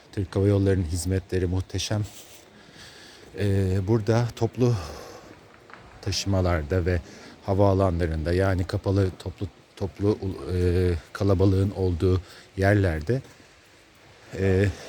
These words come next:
F F iki P şeklinde bir maske veriliyor ve onları takmak zorundasınız. Dışarıda maske takmıyorsunuz. En güzel tarafı da bu. Bak, dışarıda maske yok.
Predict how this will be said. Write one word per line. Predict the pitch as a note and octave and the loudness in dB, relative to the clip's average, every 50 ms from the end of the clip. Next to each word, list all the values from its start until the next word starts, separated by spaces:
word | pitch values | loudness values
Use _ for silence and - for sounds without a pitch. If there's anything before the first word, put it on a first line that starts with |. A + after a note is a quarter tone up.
| - - | -4 -2
F | A2 G#2+ | -2 -2
F | - - A2+ G#2+ G2+ F#2 - - G#2 - - - - - - - - - - - - - - - - - - - - - - | 0 2 0 0 0 -2 -6 -10 -14 -14 -14 -16 -20 -20 -20 -20 -20 -20 -20 -20 -20 -20 -20 -20 -20 -20 -20 -20 -20 -16 -8
iki | - - A2 | -6 -6 0
P | - A2+ G#2 G#2 G#2+ G#2+ F#2 - - - | 2 4 4 4 4 0 -2 -8 -12 -12
şeklinde | - - - G#2+ F#2+ F#2 - G2 F#2+ F2+ G#2 A2+ G#2 G#2 | -10 -4 -2 -2 -2 -2 -2 -2 0 2 2 2 4 4
bir | G2+ G#2+ G#2+ - - | 2 0 0 -2 -2
maske | F#2+ G2 F#2 - - - F#2+ E2+ | 0 0 0 -2 -2 -2 -2 -2
veriliyor | E2 E2+ D#2+ F2+ F2+ G#2+ A2+ A#2 A2 | -2 -2 -2 0 0 0 0 2 0
ve | G#2+ | 0
onları | F2+ F#2 F2+ F#2 G2+ G2 | 0 0 2 2 0 0
takmak | - G2+ F#2+ - - F#2+ F#2+ - | 0 -2 -2 0 0 -2 -2 -2
zorundasınız. | - F2 E2+ E2 D#2 D#2 D#2+ - - G#2+ A#2+ - - | -2 -2 -2 -2 -2 -4 -4 -4 -4 -6 -6 -6 -8
Dışarıda | - - - A2 G#2+ G#2 G2+ A#2 A#2+ A2 | -6 -2 0 2 2 2 2 0 -2 0
maske | G#2 G2 - - - - | -2 -4 -4 -4 -6 -4
takmıyorsunuz. | - - A2 - - G2+ F2+ D#2+ E2+ - - G2 A2 B2 - - - - - - - - - - - - - - - A#2 | -2 -2 -2 -2 -2 -4 -4 -4 -4 -4 -4 -4 -4 -4 -6 -12 -14 -18 -18 -18 -16 -16 -18 -18 -20 -20 -20 -10 -2 0
En | A#2 A2 A2 | 2 4 4
güzel | G#2 G2 G#2 F#2+ G2 | 4 4 4 4 2
tarafı | F#2 - F#2+ F#2 F#2 - G#2 F#2+ | 2 2 0 -2 -2 -2 0 0
da | G#2 F#2 | 0 0
bu. | F#2 F#2+ A#2 B2 - - - - - - | 0 -2 -4 -6 -10 -16 -20 -20 -8 -4
Bak, | G#2 F2 - - G#2 F#2+ | -4 -4 -4 -6 -10 -10
dışarıda | - - G#2+ G2+ F#2+ F#2 G#2 | -6 -2 0 0 0 2 0
maske | F#2+ F#2 F2+ - - - F#2 | 0 0 0 -2 -4 -4 -2
yok. | F2 F2+ A2+ - - | -2 -2 -2 -4 -10